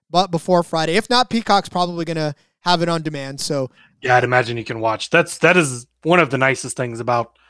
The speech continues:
Speaker 2: it being on the streaming platform. I know we've all got a million streaming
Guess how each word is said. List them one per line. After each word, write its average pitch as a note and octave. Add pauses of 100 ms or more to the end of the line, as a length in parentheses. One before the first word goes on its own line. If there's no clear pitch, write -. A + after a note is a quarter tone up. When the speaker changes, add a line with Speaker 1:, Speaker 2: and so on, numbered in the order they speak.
(220)
Speaker 2:
it B2+
being D3
on C#3
the C3
streaming C#3+
platform. C#3
I B2+
know B2 (380)
we've A#2+
all A#2+
got A#2+
a A#2
million A#2
streaming A2+